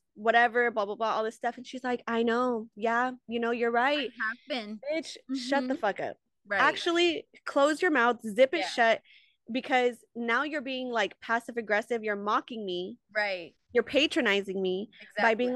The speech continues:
Speaker 1: like, "You're right. Yes, I know." Mm-hmm. You could give t-, I could, you could just tell she does
Speaker 2: It's
Speaker 1: not give a
Speaker 2: super
Speaker 1: fuck.
Speaker 2: condescending.
Speaker 1: Yes, she doesn't give
Speaker 2: Yeah.
Speaker 1: a fuck. Like,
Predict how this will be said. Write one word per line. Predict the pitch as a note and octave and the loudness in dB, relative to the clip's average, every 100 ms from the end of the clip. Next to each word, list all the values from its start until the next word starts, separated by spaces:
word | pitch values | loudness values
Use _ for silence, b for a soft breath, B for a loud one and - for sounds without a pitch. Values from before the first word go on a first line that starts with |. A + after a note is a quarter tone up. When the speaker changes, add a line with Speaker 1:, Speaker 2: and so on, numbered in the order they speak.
| A#3+ | -2
Speaker 1:
like, | G#3 | 0
"You're | A#3+ | 0
right. | A3+ A#3 G#3+ G3 | 2 2 2 0
Yes, | G#3+ A3 - | -2 -4 -6
I | A3 | -4
know." | A3 G#3+ G3+ - | -2 -2 -4 -6
Mm-hmm. | A#3 A#3+ A#3+ | -6 -6 -4
You | A#3 D4+ | -2 2
could | A#4 | 2
give | E4+ F#4 | 2 -2
t-, | - - - | -6 -16 -4
I | C#4 | -2
could, | D#4+ A#3+ - | -2 -6 -6
you | A3 C#4+ | -4 -2
could | E4+ | -2
just | F4+ - | -4 -6
tell | - C4+ | -4 -4
she | C#4+ C#4+ | -2 -2
does | C4+ | -2
Speaker 2:
It's | B3+ | 0
Speaker 1:
not | A3+ | 0
give | A#3+ | 0
a | F#3 | -2
Speaker 2:
super | F3 | -4
Speaker 1:
fuck. | - | 2
Speaker 2:
condescending. | D4+ C4 - A#3+ A3 F3 D#3 G3 _ _ _ | 2 4 2 2 0 -10 -16 -18 _ _ _
Speaker 1:
Yes, | A3 D#4+ A#4+ F4+ A#3 | 4 6 8 6 4
she | - | 2
doesn't | F4+ G#4 | 4 6
give | F#4 | 4
Speaker 2:
Yeah. | E4+ | 2
Speaker 1:
a | |
fuck. | - G4+ G3 - | 0 2 2 4
Like, | A3+ | 2